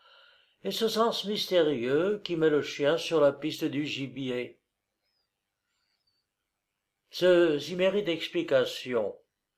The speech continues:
Quelques années après mon aventure du fossé, si aventure il y a, mon frère, étant venu se fixer dans le pays,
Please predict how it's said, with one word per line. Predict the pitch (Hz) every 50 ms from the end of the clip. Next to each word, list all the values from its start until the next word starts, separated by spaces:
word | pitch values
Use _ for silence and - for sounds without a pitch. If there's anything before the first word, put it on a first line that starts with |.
| _ _ _ _ _ _ - - _
Quelques | - 202 233 226 214 233 190 160
années | 170 151 147 147 147
après | 127 110 110 - - 117 135 147 135
mon | 123 120 123 120 117 120
aventure | 127 123 123 120 120 120 - 143 139 123
du | 113 120 117
fossé, | - - 131 123 113 98 - - - 151 143 139 123 117 113 - - _ _ _ _ _ _ _
si | - - - 170 160
aventure | 139 123 123 123 117 110 - 139 139 131
il | 131 139 139 156
y | 170 175
a, | 180 175 139 - - _ _ _ _ _ _ _ _ _ _ _ _ _ _ _ _ _ _ _ _ _ _ _ _ _
mon | 151 170 190 185
frère, | - - - 135 151 165 175 185 190 185 160 147 139
étant | 135 139 135 135 151 151 147
venu | 131 123 139 156
se | 135 - - 135 123 120 120
fixer | - - - 143 127 - - 156 147
dans | 127 131 131
le | 127 127
pays, | 127 - 131 127 135 160 175 175 175 170 -